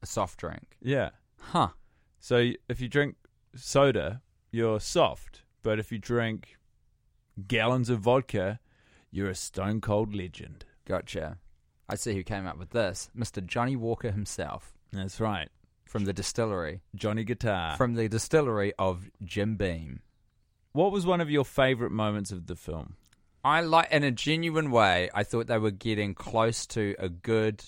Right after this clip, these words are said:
Speaker 1: like, a good proper horny scene when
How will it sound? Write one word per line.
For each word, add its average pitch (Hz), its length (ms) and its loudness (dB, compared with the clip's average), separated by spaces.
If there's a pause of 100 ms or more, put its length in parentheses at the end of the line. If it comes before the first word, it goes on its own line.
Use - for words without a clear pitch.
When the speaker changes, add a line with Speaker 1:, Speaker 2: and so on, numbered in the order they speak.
(300)
Speaker 1:
like, 110 180 -4
a 113 60 -2
good 110 400 0
proper 113 400 0
horny 98 300 -2
scene 90 560 -6 (840)
when 101 580 2